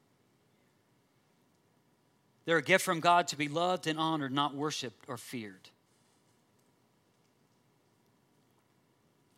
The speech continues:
Again, verse eighteen, "It's not good for the man to be alone. I will mel-, make a helper suitable for him," is what God said. God took the initiative to help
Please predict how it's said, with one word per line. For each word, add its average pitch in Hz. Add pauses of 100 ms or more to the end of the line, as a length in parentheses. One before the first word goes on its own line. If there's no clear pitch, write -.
(480)
Again, 160
verse 160
eighteen, 156
"It's 147
not 151
good 175
for -
the 160
man 151
to 143
be 139
alone. 156
I 143
will 156
mel-, 156 (100)
make 151
a 135
helper 147
suitable 139
for 123
him," 120
is 110
what 110
God 107
said. 104 (1120)
God 175
took 175
the 156
initiative 135 (420)
to 120
help 92